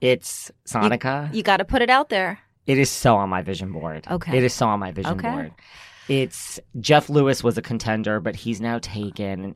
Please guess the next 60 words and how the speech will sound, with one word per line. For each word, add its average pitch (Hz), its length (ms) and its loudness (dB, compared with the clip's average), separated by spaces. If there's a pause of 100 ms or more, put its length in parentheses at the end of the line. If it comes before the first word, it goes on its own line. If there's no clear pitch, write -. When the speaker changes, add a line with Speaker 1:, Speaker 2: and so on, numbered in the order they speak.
Speaker 1:
I, 143 160 2
I - 40 2
really, 180 340 6
Christian's 117 500 -2
better 98 320 -2
for 92 180 -10
me. 87 320 -10 (180)
Speaker 2:
Mm-hmm. 180 360 -8 (140)
Speaker 1:
He's 120 300 0
the 117 140 4
right 104 300 0
height. 117 920 -4 (480)
He's 107 220 -10
the - 100 0
right, 101 320 -2
s-, - 280 -16
just - 280 -6
everything 277 200 2
Speaker 2:
And 320 80 2
he's 320 180 2
Speaker 1:
about 392 60 4
Speaker 2:
here. 285 160 4
Speaker 1:
him. 101 160 -8 (160)
Speaker 2:
He's 240 200 -6
here. 254 200 0
Speaker 1:
He's 98 120 -4
here. 113 640 -2 (300)
Speaker 2:
Jeff's - 600 -4
on 208 160 -2
the 202 80 -8
West 202 240 -8
Coast. - 120 -2
Speaker 1:
I 120 80 2
know. 101 560 -4 (540)
He 117 240 -6
is 110 120 -4
on 104 120 -6
the 95 80 -8
West 90 260 -10
Coast. 92 260 -8
Speaker 2:
Even 370 180 4
Speaker 1:
And 605 120 4
Speaker 2:
though 523 120 10
Speaker 1:
then 339 80 2
Speaker 2:
he 285 180 0
is, 302 220 -2
he 247 160 -6
seems 285 360 -8
more 226 180 0
of 190 100 -2
a 185 40 -2
New 185 100 -6
York 175 260 -8
City 170 220 -6
guy, 165 260 -8
believe 143 240 -6
it - 20 -2
or - 20 -2
Speaker 1:
Right? 113 280 -2
Speaker 2:
not. - 120 -12